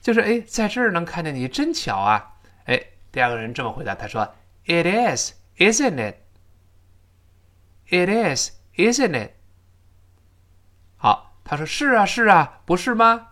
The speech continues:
哎，就这么一个。那么，“it is”就是“it” 和“is”放在一块儿，这个两个短音，哎，都是口型比那个一长音要略大一点儿的，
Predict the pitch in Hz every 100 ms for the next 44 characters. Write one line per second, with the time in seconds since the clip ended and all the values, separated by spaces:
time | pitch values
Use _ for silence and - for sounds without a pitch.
0 | - 101 - 117 113 104 101 104 - -
1 | - 156 - - - - 180 180 220 208
2 | 117 - - - - - 123 131 - 165
3 | 113 - - - - - 127 - - 120
4 | 104 - - 120 107 107 117 - - -
5 | - - - 233 151 110 104 123 302 -
6 | 104 95 139 156 - - 214 - - -
7 | - 302 311 - - _ - - 113 127
8 | 139 - - - 127 143 143 - - 262
9 | 320 339 339 311 - - - 127 165 170
10 | 151 151 175 - 147 107 101 95 92 104